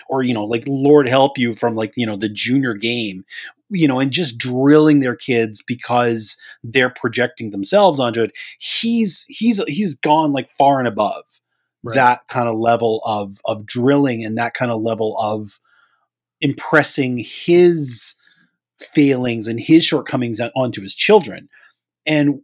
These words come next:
Speaker 1: you know, we very quickly see this is bad. And this is, we don't know what's about to happen. I mean, you do if you, if you can Google, but <laughs> we don't know what's about to happen. But it's
Speaker 2: <laughs> Yeah.
Speaker 1: probably not gonna go well for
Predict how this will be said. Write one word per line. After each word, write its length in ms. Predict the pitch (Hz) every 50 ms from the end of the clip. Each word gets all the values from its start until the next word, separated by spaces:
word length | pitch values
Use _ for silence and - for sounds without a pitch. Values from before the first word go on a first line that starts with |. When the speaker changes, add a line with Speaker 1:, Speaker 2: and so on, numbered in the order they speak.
| _ _ _
Speaker 1:
you 100 | 190 208
know, 280 | 170 143 131 127 - _ -
we 180 | 160 165 156
very 320 | 147 143 165 160 160 151 143
quickly 380 | - - 165 147 - 135 127
see 220 | - - - 113 98
this 180 | 110 110 - 160
is 60 | 143
bad. 320 | 113 127 117 98 80 - - - _ _ _ _ _ _ _ _
And 180 | 139 143 135 135
this 160 | 147 - -
is, 180 | 143 131 123 131 151
we 120 | 151 165 190
don't 180 | 214 240 220
know 100 | 233 247
what's 180 | 240 233 233 -
about 180 | 196 208 202
to 80 | - 170
happen. 360 | 175 185 175 175 - 117 120
I 60 | 123
mean, 140 | 123 123 123
you 100 | 127 123
do 180 | 117 123 123 120
if 100 | 113 -
you, 180 | 113 110 101 - _ _ _
if 320 | 139 123 120 127 120 -
you 100 | 127 113
can 120 | 113 107
Google, 380 | 101 113 127 113 92 90 92 - _ - - - - _
but 220 | 139 135 135 127 -
<laughs> 40 | 143
we 140 | 151 131 - 202 185 -
don't 180 | 214 190 214 202
know 140 | - 220
what's 160 | 208 190 - 180
about 200 | 156 156 170 -
to 80 | 151 151
happen. 340 | 160 156 - - 104 98 _ - - - 202 -
But 160 | - 185 -
it's 160 | 208 208 -
Speaker 2:
<laughs> 0 |
Yeah. 80 | 143 -
Speaker 1:
probably 360 | 262 392 403 415 349 320 277
not 280 | 226 196 196 196 185 165
gonna 160 | 180 175 170
go 180 | 151 156 156 151
well 260 | 143 143 139 139 143
for 200 | - 143 -